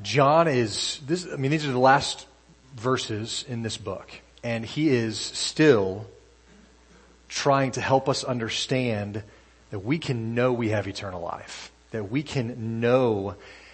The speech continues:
that we have life everlasting when we believe in Christ, the Son of God. He's previously said that those who do believe that Jesus is the Son of God, they believe, they practice obedience,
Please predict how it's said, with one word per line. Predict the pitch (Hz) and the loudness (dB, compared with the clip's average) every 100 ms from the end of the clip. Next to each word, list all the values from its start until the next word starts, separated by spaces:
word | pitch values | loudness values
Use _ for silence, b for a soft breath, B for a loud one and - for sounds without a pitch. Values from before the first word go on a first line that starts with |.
| B | B
that | 113 98 | -8 -6
we | 117 135 | -2 -2
have | 120 120 104 101 95 | 0 0 0 -2 -6
life | 113 107 113 123 110 - | -4 0 4 2 0 -2
everlasting | 123 110 107 107 117 - 110 104 113 101 | -4 -2 0 0 -2 -4 -8 -8 -10 -8
when | 110 120 117 | -4 -4 -4
we | 113 | -6
believe | 107 110 104 107 123 110 92 92 - | -4 -4 -4 -4 -4 -6 -8 -10 -10
in | 101 98 | -12 -10
Christ, | - 104 101 95 - | -6 -4 -4 -8 -12
the | 98 | -12
Son | - 92 | -10 -12
of | 87 | -10
God. | 87 - - _ _ _ _ | -10 -12 -16 _ _ _ _
He's | 135 - | -4 2
previously | 202 190 151 | 4 4 0
said | 143 139 120 | 4 4 4
that | 117 | 2
those | 135 156 - | 4 4 0
who | 143 120 | -4 -2
do | 107 208 | 0 2
believe | 160 123 113 113 151 - - b b b b _ | 2 2 2 0 -2 -6 -16 b b b b _
that | 117 | -2
Jesus | - 131 123 | 0 -2 -2
is | 117 113 | -4 -6
the | |
Son | 110 120 | -4 -4
of | 107 - | -4 -4
God, | 92 85 87 135 147 - b b b b b b | 0 0 0 -4 -12 -20 b b b b b b
they | 123 | -2
believe, | 107 110 107 139 165 214 214 - - _ _ | 0 -4 0 2 2 0 -6 -14 -20 _ _
they | 113 | -6
practice | 110 - 135 139 - 160 160 | -6 -2 4 4 2 -4 0
obedience, | 165 143 120 120 131 180 - - | 0 0 0 0 0 -2 -6 -8